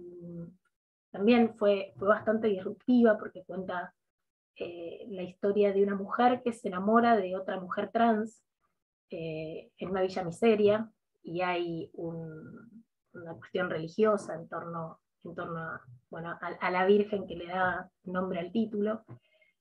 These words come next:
pero también puso, a ver, ¿de qué, de qué año es La Virgen Cabeza? Es de dos mil nueve, o sea que ya pasaron doce años,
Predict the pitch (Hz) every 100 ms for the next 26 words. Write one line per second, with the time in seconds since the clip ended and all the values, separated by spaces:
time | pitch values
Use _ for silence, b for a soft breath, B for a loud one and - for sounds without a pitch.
0 | - 226 233 247 254 285 311 311 _ _
1 | _ 240 247 262 240 269 285 - 208 202
2 | 220 226 - - 202 214 220 214 226 214
3 | 208 220 - 202 214 233 - 247 247 220
4 | 226 220 226 247 214 196 220 214 220 262
5 | 220 202 240 - _ - - - - -
6 | - 170 180 - 180 185 190 196 196 196
7 | 185 _ _ _ _ _ _ 233 - -
8 | 185 - 208 226 214 240 -